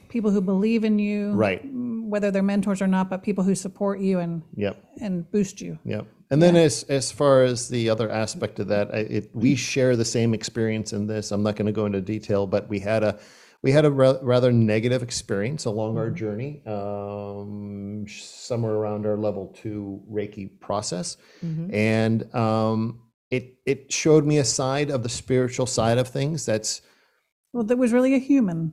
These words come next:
Speaker 1: It's
Speaker 2: Y-,
Speaker 1: just a
Speaker 2: yeah,
Speaker 1: human
Speaker 2: yeah, it was a
Speaker 1: side.
Speaker 2: human
Speaker 3: Oh.
Speaker 2: aspect
Speaker 1: It happens
Speaker 2: of it.
Speaker 1: everywhere.
Speaker 2: It, yeah, but it, to me, I, I had come from the Christian church, which I hadn't been all my adult life until that point for only a f-, short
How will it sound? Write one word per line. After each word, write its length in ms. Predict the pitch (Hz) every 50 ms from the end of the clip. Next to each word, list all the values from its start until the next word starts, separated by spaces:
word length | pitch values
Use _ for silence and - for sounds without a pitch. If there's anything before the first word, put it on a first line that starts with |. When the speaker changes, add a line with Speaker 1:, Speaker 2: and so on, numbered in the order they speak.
| - -
Speaker 1:
It's 160 | - 180 185 175
Speaker 2:
Y-, 40 |
Speaker 1:
just 180 | 185 285 269 190
a 40 | 190
Speaker 2:
yeah, 220 | - 254 - 262 254
Speaker 1:
human 120 | 202 170
Speaker 2:
yeah, 260 | 190 196 196 180 185
it 40 | 175
was 180 | 175 196 175 208
a 60 | 202
Speaker 1:
side. 140 | - - 214
Speaker 2:
human 240 | 208 196 214 208
Speaker 3:
Oh. 40 | 190 175
Speaker 2:
aspect 240 | 175 - - - -
Speaker 1:
It 60 | 139
happens 400 | 233 247 139 - 262 262 254 226
Speaker 2:
of 40 | 233
it. 20 | 220
Speaker 1:
everywhere. 340 | 202 208 190 175 165 165 170
Speaker 2:
It, 160 | 160 214 208
yeah, 220 | 160 165 175 185 - - - -
but 220 | - 117 151 147 143
it, 380 | 151 147 - - - - 120
to 160 | - - 151 139
me, 300 | 135 139 156 170 165 170
I, 400 | - 120 120 123 127 131 131 123 - - _ _ _ _ _ _ _ _ _ _ _ _ _ _ -
I 100 | 117 117
had 460 | 123 127 123 120 120 113 107 - - _ _ - - -
come 180 | - 135 127 127
from 180 | - 139 131
the 80 | 123 120
Christian 380 | 120 - 143 127 - - 135 120
church, 300 | 120 - - - - -
which 140 | 107 -
I 60 | 104 98
hadn't 500 | 92 90 104 104 107 113 127 135 135 113
been 500 | - 135 135 143 165 170 151 123 - - - -
all 140 | 107 110 110
my 160 | 117 113 110
adult 320 | 110 101 113 110 110 104
life 240 | 98 104 113 131 120
until 300 | 117 104 101 - 113 104
that 180 | 110 107 104 -
point 380 | - - 110 113 - - -
for 240 | - 107 104 101 98 - 120
only 240 | 110 107 110 113 113
a 40 | 110
f-, 220 | 104 - - - - - -
short 340 | - - - 110 117 117